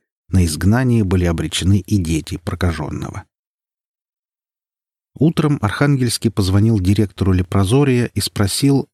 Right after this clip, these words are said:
можно ли навестить Войлова. Директор ответил, что не возражает, если посетитель не будет шарахаться от увиденного.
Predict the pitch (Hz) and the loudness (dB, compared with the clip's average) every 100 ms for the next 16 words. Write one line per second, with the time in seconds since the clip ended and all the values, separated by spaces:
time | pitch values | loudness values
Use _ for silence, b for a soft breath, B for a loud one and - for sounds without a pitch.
0 | - 107 139 147 135 127 113 107 - 104 | 0 2 2 2 2 2 2 2 -2 -4
1 | - 95 85 76 - - - - _ _ | 0 0 0 -2 -6 -8 -12 -18 _ _
2 | _ _ _ _ - 95 127 - 135 127 | _ _ _ _ -4 0 0 0 -2 -2
3 | - 143 - 127 107 - 104 95 107 110 | 0 -2 0 0 -2 -2 0 2 4 2
4 | 117 127 139 175 123 - 85 101 - - | 0 0 0 0 -2 -2 -2 0 0 -2
5 | 104 113 131 156 139 123 110 120 117 - | 0 -2 0 0 2 2 2 2 0 0
6 | 113 117 135 131 - - 110 127 120 113 | -2 -2 -2 -4 -4 -4 -2 0 0 0
7 | 90 82 71 - | 0 -2 -4 -14